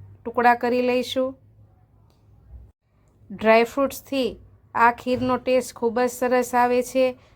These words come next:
આપણે અહીં તેને છીણવાના નથી, આવી રીતે મીડિયમ સાઇઝના ટુકડા કરવાના છે. અને હવે મીડિયમ ગેસની ફ્લેમ ઉપર આપણે નાના પેનમાં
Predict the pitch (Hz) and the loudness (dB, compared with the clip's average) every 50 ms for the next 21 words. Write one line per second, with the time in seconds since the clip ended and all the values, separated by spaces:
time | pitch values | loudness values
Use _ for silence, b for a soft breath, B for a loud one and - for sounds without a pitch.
0 | b b b 220 226 - 226 254 254 254 240 247 262 254 254 - 247 247 254 247 | b b b -4 -2 -2 0 0 2 2 2 2 0 0 0 -2 -2 0 0 0
1 | 220 175 180 - - - b b b b b b b b b - - - 247 247 | 0 -2 -4 -10 -20 -20 b b b b b b b b b -14 -6 -2 0 2
2 | 254 254 262 262 262 262 262 254 254 262 262 262 285 277 247 226 233 233 254 247 | 2 4 2 2 2 2 2 2 0 0 -2 -2 0 2 4 4 4 4 2 0
3 | 254 247 254 269 262 240 233 233 226 247 247 247 240 - 262 247 254 254 226 240 | -2 -2 -2 -2 0 2 2 0 2 2 0 0 0 -2 0 0 0 0 0 0
4 | 247 240 240 240 233 254 240 240 240 240 247 240 247 247 247 247 247 247 247 247 | -2 -2 -4 -4 -2 0 2 2 2 2 0 -2 0 2 2 2 2 0 -4 -4
5 | 247 - 262 254 - 226 233 233 233 226 226 226 254 254 226 214 220 220 233 254 | -4 -4 -4 -4 -2 -2 -2 -2 0 0 0 2 0 0 0 0 -2 0 0 0
6 | 254 254 247 247 254 254 254 - 254 254 247 - - 254 247 247 247 247 240 - | 0 0 0 0 0 0 0 -4 -6 -6 -6 -4 -4 -2 -2 -2 -2 -4 -4 -2
7 | - 254 247 247 240 240 247 247 233 - 220 208 208 214 233 247 240 240 - 247 | -2 0 2 2 0 0 -2 -6 -4 -4 -2 0 0 0 0 0 -2 -2 -4 -4
8 | 247 247 247 254 254 254 220 | -4 -2 -2 -2 0 0 -2